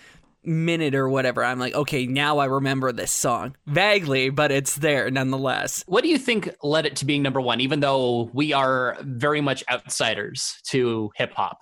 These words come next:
Speaker 1: Fifty Cent was really making a name for himself back in two thousand three, and there was,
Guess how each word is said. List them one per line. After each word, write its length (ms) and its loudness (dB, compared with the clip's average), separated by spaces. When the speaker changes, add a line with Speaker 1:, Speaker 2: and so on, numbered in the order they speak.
Speaker 1:
Fifty 260 2
Cent 480 0
was 720 0
really 400 0
making 400 0
a 40 0
name 320 0
for 200 -2
himself 760 -2
back 480 -2
in 200 -2
two 180 -4
thousand 760 -2
three, 540 -2
and 300 -4
there 100 0
was, 420 -2